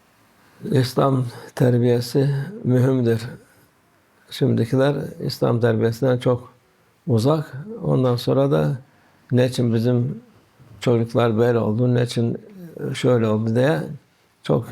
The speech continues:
e, şey yaparlar. Bir de ço-, çok,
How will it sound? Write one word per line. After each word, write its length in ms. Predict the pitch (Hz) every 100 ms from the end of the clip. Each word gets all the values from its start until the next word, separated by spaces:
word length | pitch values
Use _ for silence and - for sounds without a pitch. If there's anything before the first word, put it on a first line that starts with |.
| 185 233 -
e, 260 | 117 117
şey 180 | 123 143
yaparlar. 420 | 123 110 107 104 143 - _ -
Bir 160 | 185
de 40 | 165
ço-, 440 | 160 151 - 160
çok, 300 | - 165 -